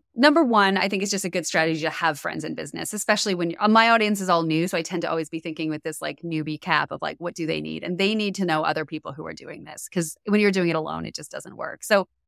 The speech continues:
that alone is like, yes, you need some friends, but that's not, that's not a business strategy on its own. You're right. Looking at, so I'll use the example of me and Michelle, because she, she actually kind of did this.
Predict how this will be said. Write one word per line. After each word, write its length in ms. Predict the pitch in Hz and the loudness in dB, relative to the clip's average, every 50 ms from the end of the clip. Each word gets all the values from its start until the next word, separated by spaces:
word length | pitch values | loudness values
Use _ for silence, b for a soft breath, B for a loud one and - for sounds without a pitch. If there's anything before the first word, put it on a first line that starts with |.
| _ _ _ _ - | _ _ _ _ 6
that 240 | 233 247 247 269 269 | 8 8 8 8 8
alone 320 | 262 240 214 202 196 196 | 6 6 6 6 4 4
is 100 | 185 - | 2 2
like, 240 | 185 175 170 - 175 | 0 -2 -2 0 0
yes, 300 | 165 156 156 - - 175 | 2 2 2 0 -2 -2
you 80 | 170 | 0
need 180 | 165 165 160 160 | 0 0 0 -2
some 120 | 160 156 156 | -4 -6 -6
friends, 260 | - 165 165 165 156 | -4 -4 -4 -4 -4
but 140 | - 165 151 | -4 -2 0
that's 260 | 170 170 156 - - | 0 -2 -2 -2 0
not, 300 | 165 156 160 - - - _ _ - | 0 2 2 0 -2 -4 _ _ -2
that's 240 | 180 170 160 - - | 0 0 0 0 -2
not 100 | 160 156 | -2 -2
a 60 | 151 | -2
business 240 | 143 156 147 151 147 | -2 -4 -4 -6 -6
strategy 400 | - - - - 143 143 156 - | -6 -6 -6 -6 -6 -8 -6 -4
on 160 | - 175 170 | -4 -4 -4
its 140 | - - - | -6 -4 -4
own. 140 | 160 160 170 | -2 0 2
You're 140 | 165 165 160 | 2 4 4
right. 260 | 170 160 160 - - _ _ _ - | 6 4 4 2 -2 _ _ _ -2
Looking 420 | 226 220 233 226 - 254 233 220 | 2 2 2 4 4 2 2 4
at, 180 | - 185 175 - | 4 2 2 4
so 100 | - 226 | 4 4
I'll 40 | 214 | 4
use 140 | 214 220 208 | 4 4 4
the 60 | 220 | 2
example 320 | 202 190 175 175 170 180 | 4 4 4 4 4 2
of 100 | 170 160 | 0 0
me 160 | 190 175 165 165 | 2 2 4 4
and 160 | 160 160 160 | 4 2 2
Michelle, 340 | 165 - - 160 165 175 175 | 0 0 0 0 0 0 -2
because 280 | 220 - - 175 - | -2 -2 -2 -2 -2
she, 200 | - - 180 170 - | -2 -4 -6 -6 -8
she 240 | - - - 202 175 | -6 -2 0 2 2
actually 320 | 175 170 - - 165 160 | 2 2 -2 -4 -6 -6
kind 260 | - - 170 156 147 | -4 -4 -4 -2 -4
of 100 | 151 151 | -4 -6
did 160 | 143 160 147 - | -6 -8 -6 -4
this. 280 | 160 156 165 - - | -4 -4 -4 -6 -8